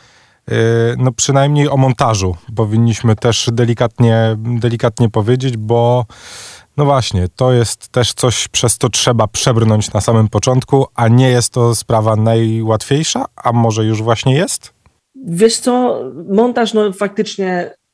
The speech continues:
Speaker 2: jest kluczowy, ale nie tak, jak ludziom się wydaje, dlatego że kiedy ludzie myślą o montażu, to od razu wydaje nam się, że to są jakieś green screeny,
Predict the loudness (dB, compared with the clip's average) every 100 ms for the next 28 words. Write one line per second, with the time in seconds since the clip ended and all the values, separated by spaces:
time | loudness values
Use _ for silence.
0 | _ -4 0 0 0 -2 0 2 0 0
1 | -4 -8 _ -4 -2 -2 -2 -2 0 0
2 | 0 -4 -2 -2 -4 -4 -2 -2 -2 -4
3 | -4 -4 -4 -8 -16 _ -2 0 2 0
4 | 0 -2 -2 -2 -2 -2 -2 -2 -2 -2
5 | -4 -4 -4 -2 -4 -6 _ _ _ -6
6 | -2 -2 -2 -4 -4 -4 -4 -2 -2 -2
7 | -2 -2 2 2 2 -2 0 2 2 2
8 | 0